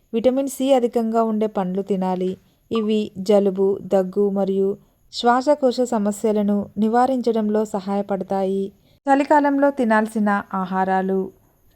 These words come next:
ఖర్జూరాలు. ఇందులో విటమిన్లు, పోషకాలు మరియు ఫైబర్ పుష్కలంగా ఉంటాయి. ఇది ఎముకలను దృఢంగా ఉంచడంలో సహాయపడుతుంది. ఆకుకూరలు. చలికాలంలో వచ్చే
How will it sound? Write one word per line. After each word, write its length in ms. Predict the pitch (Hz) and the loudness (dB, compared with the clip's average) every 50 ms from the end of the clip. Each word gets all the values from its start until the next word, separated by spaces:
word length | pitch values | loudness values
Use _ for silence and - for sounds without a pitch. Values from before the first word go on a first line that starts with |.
| _ _ _ - | _ _ _ 2
ఖర్జూరాలు. 760 | 247 247 240 226 226 285 285 254 233 196 180 185 185 180 180 - - _ _ _ _ | 2 2 2 2 2 0 2 4 4 2 2 2 0 -2 -4 -6 -10 _ _ _ _
ఇందులో 300 | 254 254 254 277 262 269 | 0 2 4 4 4 4
విటమిన్లు, 680 | 262 233 214 208 214 220 220 220 214 214 214 214 214 208 - _ - 196 | 4 2 2 0 2 0 2 0 0 2 2 0 0 0 -4 _ -2 -2
పోషకాలు 600 | 190 190 - 214 208 214 208 208 202 202 202 208 - - - | -2 -2 -2 -4 -2 0 0 0 0 0 -2 -4 -6 -6 -4
మరియు 400 | 202 202 196 202 202 196 196 190 180 | -2 0 0 0 0 -2 -2 -4 -4
ఫైబర్ 440 | - - 220 226 226 233 247 220 226 - - | 0 2 2 2 2 2 -2 -2 -4 -8 -10
పుష్కలంగా 520 | 233 220 - - 247 254 247 240 240 247 247 | -10 -6 -4 -2 -2 0 0 2 2 0 0
ఉంటాయి. 640 | 220 196 190 180 190 185 190 190 196 190 185 - - _ _ _ _ _ | 0 -2 -4 -2 -2 -2 -2 -2 -2 -4 -6 -8 -14 _ _ _ _ _
ఇది 380 | 247 247 233 214 226 220 220 220 - _ _ - | -4 -2 -2 0 0 -2 -2 -4 -8 _ _ -2
ఎముకలను 640 | 226 226 240 247 247 269 262 254 240 233 233 233 233 - _ _ | 0 0 0 0 0 0 0 2 2 2 0 0 -2 -4 _ _
దృఢంగా 480 | 202 196 196 208 226 226 226 226 233 226 | -4 -2 -2 0 -2 -2 0 0 -2 -2
ఉంచడంలో 720 | 220 214 202 - 202 196 202 196 196 190 202 196 196 190 - - | 0 -2 -2 -4 -4 -4 -2 -4 -2 -2 -2 -4 -4 -6 -10 -10
సహాయపడుతుంది. 1080 | - - 190 190 202 208 214 226 220 214 190 190 190 190 185 185 180 185 185 185 180 - _ _ _ _ _ _ _ _ _ _ _ - | -4 -4 -4 -2 -2 -4 -4 -2 -2 -2 -2 -2 -2 -4 -4 -4 -4 -4 -4 -6 -8 -14 _ _ _ _ _ _ _ _ _ _ _ -2
ఆకుకూరలు. 840 | - 233 262 269 - 294 254 - 226 208 196 190 185 190 190 185 190 - _ - | 0 2 2 2 -2 -4 -2 0 0 2 2 2 0 0 -2 -4 -6 -12 _ 0
చలికాలంలో 720 | 247 226 220 220 240 233 226 226 233 226 226 226 226 220 | 0 0 2 2 4 4 4 4 2 0 -2 -2 -2 -2
వచ్చే 460 | 214 208 208 - - 214 208 208 - | -2 -4 -6 -6 -4 -4 -4 -4 -6